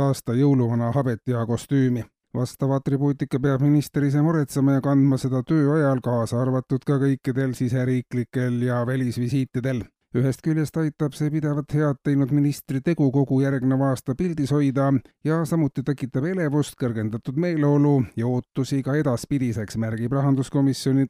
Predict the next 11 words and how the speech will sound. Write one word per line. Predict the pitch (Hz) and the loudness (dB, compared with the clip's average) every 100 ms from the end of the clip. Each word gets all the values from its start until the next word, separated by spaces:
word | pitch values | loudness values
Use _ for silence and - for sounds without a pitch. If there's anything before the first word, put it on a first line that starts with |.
| - | -2
teate | 123 107 - 127 | -4 -4 -4 -4
lõpetuseks. | 113 107 113 107 - - _ _ _ _ _ _ _ _ | -4 -6 -6 -6 -8 -12 _ _ _ _ _ _ _ _
Ja | 190 196 | -2 2
Tallinna | 185 165 160 156 | 2 4 4 4
teateid. | 165 156 170 160 156 - - - | 2 2 2 0 -2 -8 -14 -6
Jäälõhkuja | 190 190 185 170 - 190 185 | -2 0 0 0 0 0 0
Tarmo | 214 196 151 127 | 2 2 2 2
seati | 151 143 - 147 | 2 0 0 0
eile | 147 143 | 2 2
kõrgendatud | 147 147 139 147 151 151 | 0 2 2 0 0 0
valmisolekusse | 185 165 143 156 143 151 143 147 | 0 2 2 2 0 -2 0 0